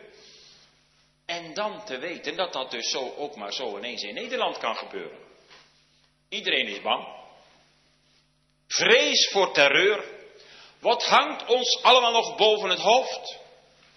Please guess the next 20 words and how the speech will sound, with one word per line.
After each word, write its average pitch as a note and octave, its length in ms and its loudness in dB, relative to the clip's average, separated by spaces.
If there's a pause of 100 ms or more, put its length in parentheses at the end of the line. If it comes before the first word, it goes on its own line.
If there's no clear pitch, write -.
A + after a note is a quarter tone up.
(1900)
Ja, B2 240 -2
zeker. - 360 -8 (1700)
Toch? - 360 -6 (1200)
Bijbels G3 460 -2
gezien F#3+ 420 -10 (1800)
moeten B2 260 -14
we G#2 100 -4
alleen B2+ 360 -6
maar C3 280 -12
vrezen. C#3 680 -10 (2000)
Laat G2 140 -14
ik - 80 -20
het - 120 -16
zo F#2+ 180 -12
zeggen. - 320 -20
Alleen G2+ 320 -12
maar G#2 140 -16
de G2 100 -16
Heere E2 280 -16
vrezen. - 400 -20